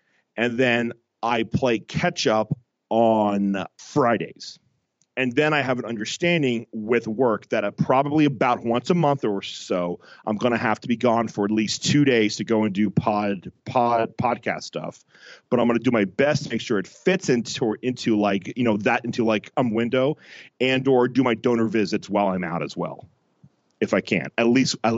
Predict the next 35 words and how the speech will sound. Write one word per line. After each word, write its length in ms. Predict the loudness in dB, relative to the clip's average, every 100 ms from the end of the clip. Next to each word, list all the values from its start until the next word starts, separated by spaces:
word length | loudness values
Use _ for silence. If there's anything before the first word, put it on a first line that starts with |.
| -2
like, 220 | -2 0
at 60 |
least 260 | 2 2 4
one 160 | 2 2
or 40 |
two, 320 | -2 -6 -8 -10 0
or 140 | 0
just, 180 | 2 -2
um, 140 | 0
drop 320 | 2 2 2
off 160 | 2 0
gifts 220 | -2 0
that 120 | 0
are, 120 | 0 0
like, 180 | -2 -6
um, 60 |
donors 380 | 0 2 2 0
that 120 | -2
are 240 | -2 -4 -8 _ -20 -20 _ -6 0
a-, 80 | 4
around 380 | 4 2 0 -4
there. 180 | -12 -18 -20 -16 -16 -16 -20 _ _ _ _ _ _ _ -20 -8 -2
And 80 |
so 120 | 2 2
that's 240 | 2 2
what 80 | 2
I 20 |
mean. 220 | 2 -2 0
That's, 200 | -2 -2 -10
that's 380 | -4 -2 0
what 100 | -2
I, 60 | -2
like, 240 | -2 -4
can, 320 | 0 0 0 -2
is, 440 | 0 0 0 -4